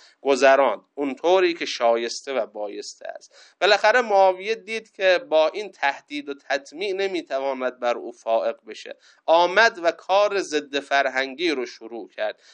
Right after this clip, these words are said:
نامه ای جعل کرد بر علیه جناب قیس ابن سعد ابن عباده که فرماندار امیرالمؤمنین در مصر بود. نامه ای جعل کرد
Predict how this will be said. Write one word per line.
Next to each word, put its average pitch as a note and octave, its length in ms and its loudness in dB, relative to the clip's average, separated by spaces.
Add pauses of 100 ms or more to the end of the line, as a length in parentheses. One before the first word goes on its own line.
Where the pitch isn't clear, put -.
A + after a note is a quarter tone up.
(140)
نامه F3+ 420 4
ای A3+ 220 -4
جعل F#3 640 0
کرد E3 520 0
بر C3+ 160 2 (140)
علیه E3 680 0 (320)
جناب D#3+ 500 4
قیس C#3 560 2
ابن E3 240 -4
سعد A#2 400 -6
ابن B2+ 200 -8
عباده A2 500 -4
که - 100 -18
فرماندار A#2+ 680 0
امیرالمؤمنین A2+ 1000 -6
در A2+ 200 -2
مصر A#2 480 -8
بود. G2+ 220 -18 (220)
نامه F3+ 340 6
ای A#3 180 2
جعل F#3+ 320 4
کرد E3 340 0